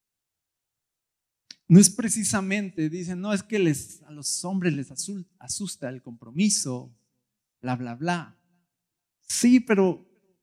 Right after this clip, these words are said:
antes, antes que eso, que asustarles el compromiso, lo primero que les asusta es no ser la persona correcta para tan grande labor.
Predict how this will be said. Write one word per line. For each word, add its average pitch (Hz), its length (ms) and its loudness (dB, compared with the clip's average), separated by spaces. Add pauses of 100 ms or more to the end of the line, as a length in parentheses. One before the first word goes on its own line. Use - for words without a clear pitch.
(180)
antes, 220 640 2
antes 214 340 4
que 180 320 -4
eso, 170 320 0
que 165 80 -12
asustarles 190 760 -4
el 143 120 -4
compromiso, 139 880 2 (1300)
lo 165 200 8
primero 180 440 8
que 180 80 -2
les 151 180 0
asusta 131 760 -2 (1080)
es 160 140 -2
no 196 160 2
ser 185 160 -4
la 185 180 0
persona 170 680 -2 (100)
correcta 143 880 -6 (320)
para 139 320 -4
tan 151 280 -4
grande 143 300 -10
labor. 135 340 -8